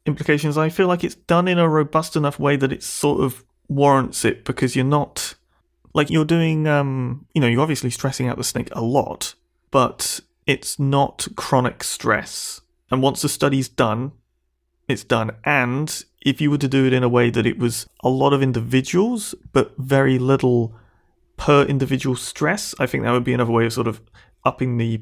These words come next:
how ethical it is, because you're not subjecting each individual to something wildly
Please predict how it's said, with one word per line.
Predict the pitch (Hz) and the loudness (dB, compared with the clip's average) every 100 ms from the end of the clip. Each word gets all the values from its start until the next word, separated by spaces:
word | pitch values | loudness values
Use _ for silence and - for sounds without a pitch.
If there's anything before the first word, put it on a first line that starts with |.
| - | -6
how | 127 117 | -4 -2
ethical | 127 127 120 113 | -2 -2 -2 0
it | 110 | 2
is, | 110 | 0
because | - 120 - 120 | -2 -4 -4 -2
you're | 123 | 0
not | 120 120 117 - - - | 2 2 0 -6 -16 -6
subjecting | 135 120 - 131 - | -2 0 -2 -4 -4
each | 160 - - | -4 -2 0
individual | 131 123 120 120 | 0 2 2 2
to | 117 | -2
something | 117 113 117 113 | -2 -4 -4 -4
wildly | 117 117 117 117 117 117 107 107 104 | -4 0 2 2 2 0 0 0 -2